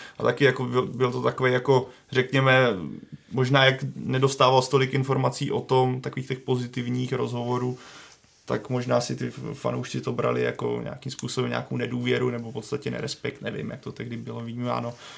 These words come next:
Já jsem po-, i v té době, kdy se třeba Milanu Barošovi tolik nedařilo, ho pořád obdivoval v tom směru, co pro tu reprezentaci dělá, že je, a v podstatě, že i dře, i když přesto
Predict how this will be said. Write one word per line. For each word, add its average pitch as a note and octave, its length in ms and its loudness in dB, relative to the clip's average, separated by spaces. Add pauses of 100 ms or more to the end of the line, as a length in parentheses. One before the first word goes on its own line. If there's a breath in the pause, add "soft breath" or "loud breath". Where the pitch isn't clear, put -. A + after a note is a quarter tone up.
(100 loud breath)
Já A#2 160 8
jsem C3+ 200 4
po-, C3+ 260 4
i C3+ 100 6
v C3+ 80 -2
té D3 180 4
době, C3+ 240 8
kdy B2+ 140 0
se - 120 -6
třeba B2+ 200 -4
Milanu B2 280 -2
Barošovi A#2+ 460 -4
tolik A#2+ 240 -4
nedařilo, A#2+ 580 -4 (340 loud breath)
ho - 100 -2
pořád A#2 640 6 (760)
obdivoval B2+ 600 2
v A#2+ 80 -4
tom B2 160 -4
směru, B2 320 -4
co - 140 -6
pro - 180 -6
tu - 120 -6
reprezentaci A#2+ 640 -6
dělá, A#2 300 -2
že A#2+ 160 -4
je, A#2+ 300 -8 (540 soft breath)
a - 60 -16
v - 40 -18
podstatě, - 340 -6
že B2 80 0
i B2 120 0
dře, A#2+ 200 0
i A#2+ 160 2
když B2 140 0
přesto - 460 -2